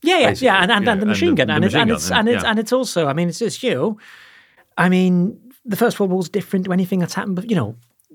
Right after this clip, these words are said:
Speaker 1: the Franco-Prussian War in the eighteen, in eighteen seventy, you know, only forty years before the big, the big war between France and, um, Germany, you know, the conventional period of that war is over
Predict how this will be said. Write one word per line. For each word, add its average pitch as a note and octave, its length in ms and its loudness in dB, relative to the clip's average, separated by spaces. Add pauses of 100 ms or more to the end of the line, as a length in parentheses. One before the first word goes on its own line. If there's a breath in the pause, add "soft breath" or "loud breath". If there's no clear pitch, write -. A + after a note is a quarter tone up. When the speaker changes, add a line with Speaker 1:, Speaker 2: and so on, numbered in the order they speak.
(220)
Speaker 1:
the E3+ 240 -2 (420)
Franco-Prussian F3+ 800 -2
War G#2 240 -12 (440)
in B2+ 160 -2
the B2+ 100 0
eighteen, C3 300 -2 (140)
in B2 160 -4
eighteen B2 320 -4
seventy, B2 400 -10
you - 40 -12
know, - 80 -6
only G3 160 0
forty F3+ 360 -8
years B2+ 200 -10
before - 360 -16
the - 80 -20
big, D#3+ 200 -10
the C#3 100 -10 (140)
big C#3+ 220 -4
war C#3 120 -6
between - 260 -10
France C3 420 -8
and, C#3 240 -8
um, - 320 -10 (360 loud breath)
Germany, A#2 480 -6 (420 loud breath)
you D3+ 100 0
know, C#3 60 0
the C#3+ 80 -4
conventional D#3+ 720 -2
period C#3+ 380 -8
of - 120 -10
that D3+ 200 -10
war C3 380 -8
is C3 160 -10
over B2+ 520 -6